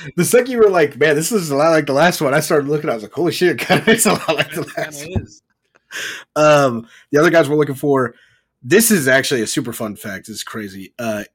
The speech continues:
Speaker 1: Clay Matthews for linebacker and Bruce Matthews, also the offensive lineman. So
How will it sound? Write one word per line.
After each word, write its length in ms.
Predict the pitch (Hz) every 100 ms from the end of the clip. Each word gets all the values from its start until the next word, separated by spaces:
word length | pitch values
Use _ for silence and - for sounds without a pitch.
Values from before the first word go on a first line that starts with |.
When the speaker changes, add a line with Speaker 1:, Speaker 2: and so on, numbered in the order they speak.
| -
Speaker 1:
Clay 280 | - 151 170
Matthews 720 | 160 165 165 175 185 - - -
for 240 | - 135
linebacker 760 | 120 131 147 151 151 185 190 - -
and 260 | 131 127 110
Bruce 300 | 139 165 -
Matthews, 420 | 123 110 113 107
also 300 | 127 - 110
the 180 | 107 110
offensive 360 | 117 - 101
lineman. 340 | 110 107 85 -
So 440 | - 107 98